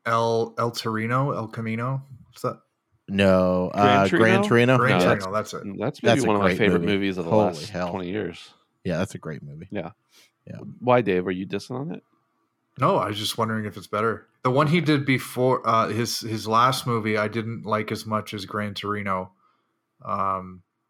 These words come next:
Speaker 2: Yeah,
Speaker 1: 'cause
Speaker 2: the
Speaker 1: he
Speaker 2: one with
Speaker 1: just
Speaker 2: Bradley
Speaker 1: seems
Speaker 2: Cooper in it? Was that the
Speaker 1: Uh, no. It, it was, I think it was Robin Banks or something.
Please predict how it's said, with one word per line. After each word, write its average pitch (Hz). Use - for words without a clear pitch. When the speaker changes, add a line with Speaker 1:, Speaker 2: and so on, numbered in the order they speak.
Speaker 2:
Yeah, -
Speaker 1:
'cause 92
Speaker 2:
the 98
Speaker 1:
he -
Speaker 2:
one 113
with 110
Speaker 1:
just -
Speaker 2:
Bradley 110
Speaker 1:
seems -
Speaker 2:
Cooper 117
in 117
it? 120
Was 95
that 98
the 101
Speaker 1:
Uh, 117
no. 117
It, 120
it 135
was, 151
I 131
think 160
it 208
was 170
Robin 131
Banks 123
or 147
something. 151